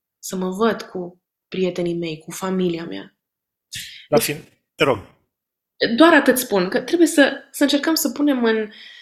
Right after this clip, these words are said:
Speaker 1: în talerele balanței și să vedem unde înclină mai tare.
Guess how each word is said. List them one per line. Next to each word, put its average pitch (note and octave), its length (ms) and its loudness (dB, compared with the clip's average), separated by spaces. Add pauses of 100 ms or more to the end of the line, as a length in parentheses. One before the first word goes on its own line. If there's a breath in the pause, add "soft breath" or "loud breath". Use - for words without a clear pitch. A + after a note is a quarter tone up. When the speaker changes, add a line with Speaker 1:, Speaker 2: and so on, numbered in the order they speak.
(840 loud breath)
Speaker 1:
în G#3+ 260 0
talerele G3 540 6
balanței F#3+ 540 2
și A3 160 2
să A3 140 2
vedem G#3+ 720 0
unde F3 640 -2
înclină E3+ 340 -4
mai C#3+ 180 -6
tare. - 320 -12